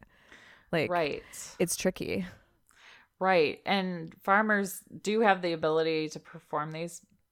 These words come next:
Speaker 2: practices, but only if they can convert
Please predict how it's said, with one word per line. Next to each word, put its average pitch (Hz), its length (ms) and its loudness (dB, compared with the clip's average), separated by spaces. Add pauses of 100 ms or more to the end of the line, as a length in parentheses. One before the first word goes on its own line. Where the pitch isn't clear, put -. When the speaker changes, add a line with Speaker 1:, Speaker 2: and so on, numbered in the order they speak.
Speaker 2:
practices, 156 800 -4
but 143 420 -2
only 170 300 -6
if 165 140 -6
they 160 100 2
can 165 240 -8
convert 156 600 -2